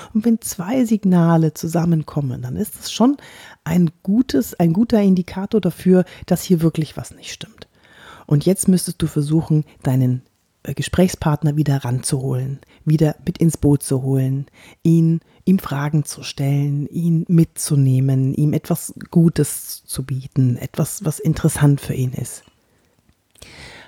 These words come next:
Ein ganz guter Indikator ist auch, wenn dein Gegenüber, dein Verhandlungspartner, sein Laptop in deine Richtung schiebt oder andere Gegenstände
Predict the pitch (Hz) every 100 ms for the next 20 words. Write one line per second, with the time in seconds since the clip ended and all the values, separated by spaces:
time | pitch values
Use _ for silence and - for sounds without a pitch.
0 | _ 202 185 180 190 - 226 202 175 180
1 | - 196 208 202 - - 185 - 160 165
2 | 160 160 165 156 160 165 165 156 160 -
3 | 196 - 160 156 151 160 180 180 - -
4 | 156 - 165 156 - - - _ - 160
5 | 160 170 165 156 165 202 - - - 147
6 | - - 165 147 147 - 143 156 156 147
7 | 156 - - 147 139 135 - 147 139 -
8 | - - - - - - 156 156 156 147
9 | 151 165 156 156 160 170 160 - 147 143
10 | 147